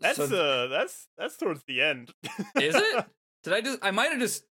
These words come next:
Speaker 2: had nothing to write down for the first half. 'Cause I think I, I, what I, I think what I'm referring to is Luffy falling in the water and then Chopper and Brook both going after him.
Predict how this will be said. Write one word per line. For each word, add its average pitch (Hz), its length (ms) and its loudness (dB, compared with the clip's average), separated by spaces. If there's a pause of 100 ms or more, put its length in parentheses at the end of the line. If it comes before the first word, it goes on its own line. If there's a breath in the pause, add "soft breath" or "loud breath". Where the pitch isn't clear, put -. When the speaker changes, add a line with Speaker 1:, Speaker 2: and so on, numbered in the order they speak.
(120)
Speaker 2:
had 170 320 2
nothing 143 480 0
to 139 120 -2
write 123 300 0
down 117 320 -2
for 117 160 -12
the 113 100 -8
first 113 420 -12
half. 107 260 -6 (680)
'Cause 180 120 -2
I 196 80 2
think 269 280 -2
I, 196 220 0 (220)
I, 185 200 0
what 185 160 0
I, 185 160 2
I 180 40 0
think 311 200 -4
what 214 120 0
I'm 180 160 -2
referring 165 440 -6
to 147 160 -6
is 135 220 -2
Luffy 147 720 -4
falling 143 380 -2
in 139 60 -2
the 127 80 0
water 127 420 2
and 120 140 0
then 117 140 -4
Chopper 139 580 0
and 120 220 -4
Brook 120 300 -4
both 123 500 -4
going 117 320 -2
after 120 400 -4
him. 165 380 -2